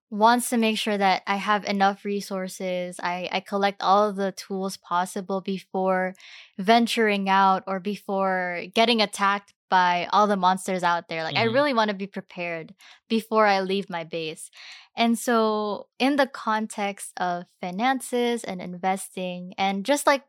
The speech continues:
Speaker 1: for you then as, like, an individual, what is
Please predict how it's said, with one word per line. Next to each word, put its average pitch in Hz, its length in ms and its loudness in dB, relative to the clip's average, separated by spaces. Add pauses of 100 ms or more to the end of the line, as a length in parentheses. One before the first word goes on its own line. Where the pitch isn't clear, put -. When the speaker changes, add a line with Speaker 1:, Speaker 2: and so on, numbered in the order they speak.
(160)
Speaker 1:
for - 160 0
you 226 280 2
then 208 180 2
as, 190 220 -2
like, 180 260 -8
an 196 140 -2
individual, 180 720 -4 (600)
what 240 380 4
is 247 580 2